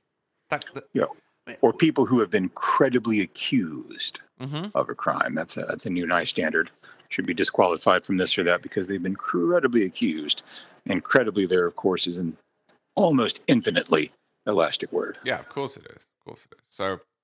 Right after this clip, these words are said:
Speaker 1: I'm not a fan of this. I'm about to write about it. I find it grotesque, and, uh, i-, it is, of course, not new.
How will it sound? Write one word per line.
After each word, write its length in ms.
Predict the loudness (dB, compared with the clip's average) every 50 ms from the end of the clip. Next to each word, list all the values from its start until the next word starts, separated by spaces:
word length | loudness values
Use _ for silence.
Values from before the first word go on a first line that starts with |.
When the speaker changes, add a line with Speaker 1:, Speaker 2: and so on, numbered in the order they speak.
| _ _ _ _ _ _ _ _ _ _ _ _
Speaker 1:
I'm 80 | -10 -6
not 140 | -4 -4 -4
a 20 | -2
fan 240 | -2 -2 -2 -2
of 100 | -2 -4
this. 340 | -6 -6 -6 -8 -10 -16 -20 _ _ _ _ _
I'm 60 | -14 -8
about 200 | -4 -4 -4 -4
to 80 | -6 -6
write 220 | -4 -4 -4 -6
about 320 | -6 -4 -4 -4 -4 -6
it. 120 | -8 -8 -8
I 100 | -8 -10
find 320 | -10 -8 -8 -8 -6 -8
it 160 | -10 -10 -10 _ _ _ _ _ _ _ _ _ _ _ _ _ _ _ _ _ _ _ _ _ _
grotesque, 800 | -10 -10 -10 -8 -4 0 2 2 2 2 0 -4 -8 -12 -14 -18 -20 -20 -12 -8
and, 560 | -4 -2 -2 -2 -4 -4 -8 -12 -12 -14 -18 _ _ _ _ _ _ _ _ _ _ _ _ _ _ _ _ _ -8
uh, 240 | -6 -4 -4 -6 -6 -10 -12
i-, 60 | -12
it 260 | -12 -10 -8 -6 -6
is, 140 | -6 -6 -6
of 80 | -8
course, 300 | -8 -6 -6 -6 -6 -4 -6
not 200 | -6 -6 -6 -10
new. 340 | -12 -10 -10 -10 -10 -12